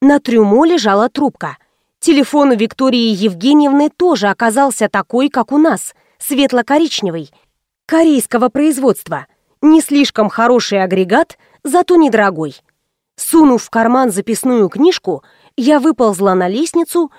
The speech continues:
и стала думать, как поступить. Затем положила ключи от квартиры Виктории Евгеньевны на коврик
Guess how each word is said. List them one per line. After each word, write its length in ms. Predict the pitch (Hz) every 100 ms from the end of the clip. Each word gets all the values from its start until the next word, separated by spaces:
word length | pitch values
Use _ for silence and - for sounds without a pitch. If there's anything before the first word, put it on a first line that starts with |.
| _ _
и 100 | 277
стала 400 | - - 277 196
думать, 380 | 165 240 320 -
как 200 | 226 214
поступить. 600 | 214 - 254 180 156 - _ _ _ _ -
Затем 420 | 226 269 - 392
положила 500 | 330 247 220 311 285
ключи 360 | 226 247 - 302
от 160 | 233
квартиры 480 | - 214 - 285 233
Виктории 520 | 185 220 - 262 226
Евгеньевны 720 | 196 208 180 233 262 214 196 202
на 160 | 220
коврик 520 | 220 294 240 185 -